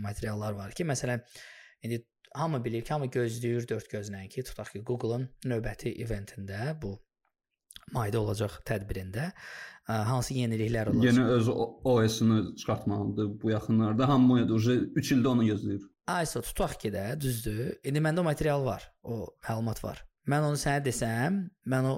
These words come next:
Speaker 1: məlumatı açmış olacağam. Başa düşdün necə? Varmı o O S, yoxdurmu O S, necədir, hansı formadadır, adı nədir, <laughs> familiyası nədir, başa düşdün necə?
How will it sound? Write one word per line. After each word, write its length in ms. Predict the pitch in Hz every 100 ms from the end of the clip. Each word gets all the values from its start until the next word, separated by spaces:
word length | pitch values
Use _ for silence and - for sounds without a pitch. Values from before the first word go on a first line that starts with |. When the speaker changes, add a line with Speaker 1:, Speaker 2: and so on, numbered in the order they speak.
| -
Speaker 1:
məlumatı 520 | 127 120 117 117 131
açmış 400 | 123 120 120 -
olacağam. 360 | 107 104 120 120 _ _ - - _
Başa 120 | 110
düşdün 300 | 113 - 170 110
necə? 220 | - - _ _ _ -
Varmı 380 | 110 117 127 151
o 120 | 139 151 151
O 80 | 151
S, 400 | 143 139 - 104
yoxdurmu 480 | 104 - 131 135 135
O 40 |
S, 440 | 135 131 127 131 107
necədir, 760 | 107 120 123 123 127 123 123 - -
hansı 340 | - 104 107 120
formadadır, 920 | 127 123 123 123 123 127 127 127 120 - -
adı 280 | 110 104 120
nədir, 400 | 123 120 123 123
<laughs> 60 | -
familiyası 460 | - - 117 -
nədir, 220 | 131 120
başa 160 | 117 127
düşdün 240 | - 170 143
necə? 220 | 110